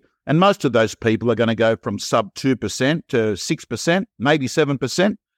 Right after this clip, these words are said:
by the time they're, they're, they're finished, or six and a half percent. So we are gonna see, you know, stock. Can I ask, gentlemen, are you seeing any signs from your agents that they're saying that there is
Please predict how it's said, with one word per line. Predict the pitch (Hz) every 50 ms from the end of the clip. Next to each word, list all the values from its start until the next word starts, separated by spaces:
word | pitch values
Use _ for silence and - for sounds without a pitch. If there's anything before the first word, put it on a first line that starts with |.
| _ _ _ _
by | 117 120
the | 123 117
time | - - 143 135 135 135
they're, | 127 131 127 123 127 120 - _ _ _ _ _
they're, | - 117 123 123
they're | 104 123 120
finished, | - - 151 160 196 196 - -
or | 135
six | 110 - - 131 - -
and | 143 123
a | 117 117
half | 127 131 151 160 -
percent. | - 139 - - 175 180 196 -
So | - - 151
we | 143 147 156
are | 160 165 165
gonna | 156 127 143 127 117
see, | - - - 139 127 123 120 117 110 - _ _ _ _ _ _
you | - 123 123
know, | 123 127 131 131
stock. | 120 - - - - 160 170 190 - - _ _ _ _ _ _ _
Can | - 190 196
I | 208 208
ask, | 196 170 156 151 147 139 - - - _ _ -
gentlemen, | 107 101 139 151 151 147 135 123 113 107 101 90 76 - _ _ _ _ _ _
are | - 143 165 180
you | 190 185 185 180 180 160
seeing | - - - 160 156 147 147 147
any | 147 147 127
signs | - - - 147 139 135 135 120
from | - - 127 127
your | 127 127 127 120
agents | 120 127 135 127 120 127 120 113 -
that | 127 113 -
they're | 120 113
saying | 107 - - 135 120 120 120 117
that | 113 113 -
there | - 113 110 120
is | 131 131 131 123 113 104 -